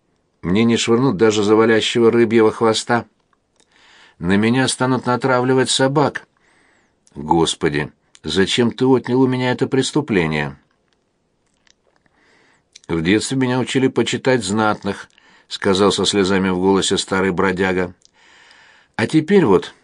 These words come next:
на склоне лет, я вижу, как четырёх добрых начальников, которые наказывали меня плетьми, волокут на суд. А если никто не будет сечь нас,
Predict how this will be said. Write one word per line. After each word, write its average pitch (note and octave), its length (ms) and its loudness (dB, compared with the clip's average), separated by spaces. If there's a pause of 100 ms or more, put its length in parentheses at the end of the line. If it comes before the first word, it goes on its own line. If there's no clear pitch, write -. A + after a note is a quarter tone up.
(120)
на G#2+ 160 0
склоне C#3+ 400 0
лет, A#2+ 400 0 (280)
я A2 200 0
вижу, C#3 380 2
как G2+ 180 0
четырёх C3+ 440 0
добрых C3 400 0
начальников, C3+ 840 -2 (920)
которые A2+ 540 2
наказывали G#2 720 0
меня G#2+ 260 -2
плетьми, C3+ 540 -2 (380)
волокут F2 500 0
на D#3 140 -2
суд. F3 360 -2 (680)
А F#2 100 -4
если C3 360 0
никто C3+ 320 0
не B2+ 120 -2
будет B2 300 -2
сечь A2+ 400 0
нас, B2+ 340 -6